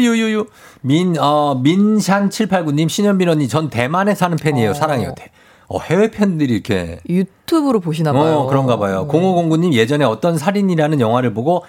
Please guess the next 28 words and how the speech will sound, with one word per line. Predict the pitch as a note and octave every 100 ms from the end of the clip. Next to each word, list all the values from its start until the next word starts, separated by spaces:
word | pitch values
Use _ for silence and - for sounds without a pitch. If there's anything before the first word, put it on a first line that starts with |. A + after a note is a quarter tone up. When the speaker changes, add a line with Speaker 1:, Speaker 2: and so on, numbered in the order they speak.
| _
Speaker 1:
인상 | G#2 A#2+ C3+
깊어서 | A#2+ A#2+ A2+
검색하고 | A2 A#2 A#2 B2 A2
팬 | D#3+ D#3+
됐어요. | B2+ G#2+
반가워요." | - G#2 G#2+ F#2
어떤 | A2+ F3+ D3+
살인? | B2+ A#2 G2 - - -
그리고 | D3 C3
문다연 | E3 F#3 F3 D#3+
씨는 | D#3+ D3+
"너무 | A2+ D#3
예뻐요. | D3 B2 C#3+ C#3
유유유." | B2+ A#2+ C3+ C3 B2+
하셨습니다. | G#2+ G2 - F2 E2+ D#2+ -
Speaker 2:
감사합니다. | - F3 F#3 D#3 D3+ D3 C3+ -
Speaker 1:
음, | A#2+ C#3 C#3+ C#3 C3+ A#2+ A2+ A2 B2 B2+ A#2+
지민 | D#3+ E3+ D#3+
씨가 | D3
"우리 | C#3+ D#3
언니 | D3 D3+
외모 | B2 B2+ B2+
오늘도 | C3+ D3 C3
열일하네. | G#2+ B2+ B2 A2 F#2+
나 | G#2 A2 G2+
눈물 | A2 B2+ C3 A#2+
아." | G#2 A#2 B2
하셨습니다. | A#2 G#2+ - F2+ E2+ G3 A3